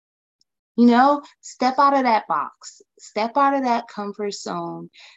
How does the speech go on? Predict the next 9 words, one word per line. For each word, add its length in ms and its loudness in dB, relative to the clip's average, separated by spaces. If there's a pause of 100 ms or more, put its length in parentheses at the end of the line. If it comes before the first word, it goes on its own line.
(120)
because 800 0 (180)
that's 360 -4
the 120 0
lesson 580 -2
I 200 -6
am 300 -10
learning 400 -4
right 300 -2
now. 480 -4